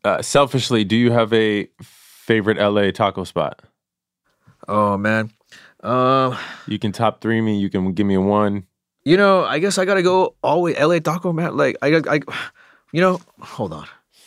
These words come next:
Speaker 2: man.
Speaker 1: Don't rush.
Speaker 2: No, I gotta think
Speaker 1: This is,
Speaker 2: about it. I
Speaker 1: this
Speaker 2: might
Speaker 1: is,
Speaker 2: have to go to my
Speaker 1: this
Speaker 2: map.
Speaker 1: is where I'm
Speaker 2: I might have
Speaker 1: going
Speaker 2: to go
Speaker 1: after work.
Speaker 2: Oh, man, I'm gonna have to go to my map here because I, you know,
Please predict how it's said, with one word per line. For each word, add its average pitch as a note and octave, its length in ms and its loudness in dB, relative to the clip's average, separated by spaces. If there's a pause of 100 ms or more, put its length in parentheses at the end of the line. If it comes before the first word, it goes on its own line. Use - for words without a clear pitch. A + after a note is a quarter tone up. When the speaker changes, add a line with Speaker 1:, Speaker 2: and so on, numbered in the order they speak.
(600)
Speaker 2:
man. B2 200 -4
Speaker 1:
Don't F#3+ 180 2
rush. F3+ 480 0 (140)
Speaker 2:
No, C#3+ 280 2 (420)
I C#3 100 -4
gotta F3 140 4
think E3 160 -4
Speaker 1:
This D3 80 2
is, - 20 0
Speaker 2:
about G2+ 160 0
it. G#2 40 0
I - 20 2
Speaker 1:
this C3+ 80 2
Speaker 2:
might C#3+ 80 2
Speaker 1:
is, D#3 60 0
Speaker 2:
have C#3+ 100 -4
to D3+ 60 -2
go D3 120 2
to C#3+ 80 4
my B2 140 0
Speaker 1:
this A2 80 -2
Speaker 2:
map. G#2+ 100 2
Speaker 1:
is G3 60 2
where F#3+ 80 2
I'm D#3+ 80 0
Speaker 2:
I - 20 -4
might D3 120 2
have C#3 100 4
Speaker 1:
going D3+ 80 0
Speaker 2:
to C#3+ 80 0
go C3+ 40 2
Speaker 1:
after C3+ 200 -4
work. B2+ 440 -4 (720)
Speaker 2:
Oh, C#3+ 260 2
man, C#3+ 220 0
I'm A#2 80 -4
gonna D3+ 120 -2
have C#3 60 -2
to D#3+ 80 -4
go C#3+ 100 0
to C3+ 80 0
my A#2 160 0
map A#2+ 300 0
here A2 140 0
because A#2+ 180 -4
I, B2+ 40 2
you C3 160 -4
know, C#3 220 0